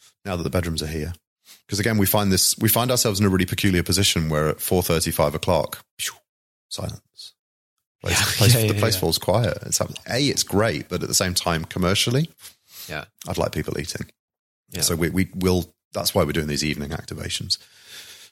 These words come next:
Speaker 1: to make people realise that we are here. You know,
Speaker 2: Mm.
Speaker 1: we are open, we are doing stuff.
Speaker 2: Car-wise, what, what gets you going?
Speaker 1: Me?
Speaker 2: What gets Phil going?
Speaker 1: I've got a really diverse love affair when it comes to the vehicle.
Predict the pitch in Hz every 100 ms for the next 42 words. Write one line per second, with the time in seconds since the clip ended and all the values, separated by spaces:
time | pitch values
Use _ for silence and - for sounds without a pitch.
0 | _ - 95 95 - 90 82 80 - 85
1 | 82 82 76 92 95 87 - _ _ _
2 | 131 101 85 87 82 80 87 - 73 80
3 | 78 80 85 85 - - - _ _ _
4 | _ _ 143 147 120 87 82 - 110 113
5 | - _ 117 107 113 98 - 87 87 87
6 | 80 78 _ _ _ _ 117 110 98 123
7 | - - 98 85 85 80 76 _ _ _
8 | _ _ _ - - - 104 - 92 92
9 | 92 90 85 82 82 78 82 80 - -
10 | - _ _ _ - 87 76 - 78 76
11 | 76 - 76 - 76 76 80 - 80